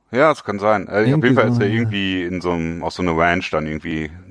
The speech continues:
Speaker 1: gelandet dann später, ne?
Speaker 2: Von dem weiß man gar nichts mehr. Die anderen haben ja noch so ein bisschen Karriere gemacht in, äh, als Highschool,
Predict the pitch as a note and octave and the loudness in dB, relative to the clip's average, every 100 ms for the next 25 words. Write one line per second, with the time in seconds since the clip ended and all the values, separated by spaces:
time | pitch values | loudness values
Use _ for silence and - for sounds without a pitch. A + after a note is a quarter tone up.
0 | E2+ F#2 D#2 D#2+ D#2 D2+ D#2 - D2+ D2 | -6 -2 0 0 -4 -6 -12 -8 -6 -6
1 | D2 D#2+ - A#2+ A#2+ B2+ A#2+ A#2+ B2+ A#2 | -6 -8 -6 -2 0 2 2 0 0 -2
2 | A2+ B2+ G#2 - G2 F#2 A#2+ C#3+ B2+ C3+ | -2 -2 -2 -4 -4 -2 -2 0 0 0
3 | C#3+ C3 B2+ B2+ B2+ C3+ C3+ B2 C3+ B2 | 0 0 -2 -2 0 0 -2 -2 0 2
4 | C3+ B2+ A2+ C3 C#3 A#2 A#2 A2+ A2 G2+ | 2 0 0 -2 -2 -2 -2 0 -2 -2
5 | A2 - B2+ - C#3 C3 | -2 0 0 0 -2 -2